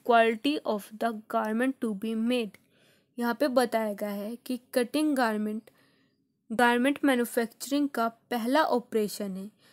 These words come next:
जो बनाए जाने वाले गारमेंट की क्वालिटी की नींव रखता है।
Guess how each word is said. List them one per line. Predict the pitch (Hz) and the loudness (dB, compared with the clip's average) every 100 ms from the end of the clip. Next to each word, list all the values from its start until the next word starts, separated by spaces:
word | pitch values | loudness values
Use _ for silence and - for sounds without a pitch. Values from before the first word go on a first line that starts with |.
| _ 196 | _ -10
जो | 202 262 294 262 | 2 4 4 2
बनाए | 240 240 240 247 | 0 2 0 0
जाने | 220 233 240 302 | 0 0 0 2
वाले | 262 226 208 214 226 - | 2 0 0 -6 -8 -2
गारमेंट | 233 226 233 262 - | 0 0 0 -2 -2
की | 269 | -4
क्वालिटी | 247 - 233 220 214 262 | -4 2 4 2 -2 -4
की | 247 - 294 - _ _ 233 | -4 -4 -6 -6 _ _ 2
नींव | 262 285 240 | 4 4 2
रखता | 220 - 202 | -2 -4 -8
है। | 190 | -8